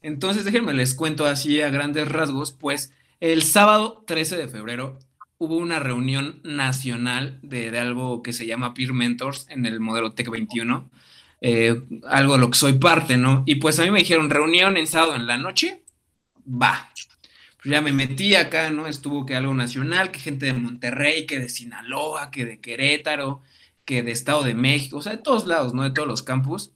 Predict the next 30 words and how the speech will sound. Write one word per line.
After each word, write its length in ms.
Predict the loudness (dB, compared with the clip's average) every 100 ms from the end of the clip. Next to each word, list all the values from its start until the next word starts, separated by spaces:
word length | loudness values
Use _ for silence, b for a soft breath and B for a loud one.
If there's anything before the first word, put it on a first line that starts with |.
| _ b b b b
Y 120 | -4 0
pues 180 | 0
yo 80 | 2
dije, 180 | 2 2
"Ok, 140 | 0 4 4
me 100 | 6
voy 120 | 4
a 40 |
meter." 500 | 2 0 0 0 -6 _ _ _ _ _ _ _ -20 -4
Eh, 160 | 0 2
por 160 | 2
ahí 160 | 4 4
estuvo 400 | 2 0 -2 -2
una 220 | -4 -6
de 80 | -4
las 160 | -4 -4
mamás 320 | -2 0 0
del 120 | -2
programa, 500 | -8 -8 -4 -2 -2
Carito 360 | -4 -6 -8 -8
Koshka. 480 | -6 -4 -4 -4 -8
Un 160 | -6 -4
saludo, 500 | -4 -4 -2 -4 -4
shout 200 | -6 -6
out 220 | -8 -10
a 60 | -12
su 100 | -12 -10
Carito, 460 | -10 -8 -10 -14 -20 _ _ -4
un 120 | 2
abrazo. 560 | 2 4 2 0 -4